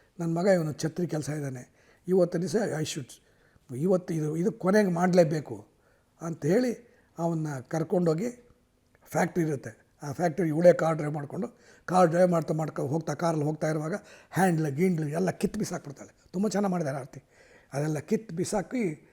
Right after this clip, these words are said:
ಇವು ಅಲ್ಲಿ ನೋಡಿದ್ರೆ ಫ್ಯಾಕ್ಟ್ರಿ ಹತ್ಕೊಂಡು ಉರಿತಾ ಇರುತ್ತೆ. ಹತ್ಕೊಂಡು ಉರಿತಿರೋ ಫ್ಯಾಕ್ಟ್ರಿಗೆ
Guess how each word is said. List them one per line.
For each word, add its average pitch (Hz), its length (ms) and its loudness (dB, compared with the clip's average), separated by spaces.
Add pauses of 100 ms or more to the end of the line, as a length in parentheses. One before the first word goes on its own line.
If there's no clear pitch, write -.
(400)
ಇವು 147 240 -8 (420)
ಅಲ್ಲಿ 196 160 2
ನೋಡಿದ್ರೆ 185 280 2
ಫ್ಯಾಕ್ಟ್ರಿ 175 440 -2
ಹತ್ಕೊಂಡು 147 380 -4
ಉರಿತಾ 170 240 -2
ಇರುತ್ತೆ. 123 420 -10 (280)
ಹತ್ಕೊಂಡು 170 400 0
ಉರಿತಿರೋ 160 360 0
ಫ್ಯಾಕ್ಟ್ರಿಗೆ 160 720 -4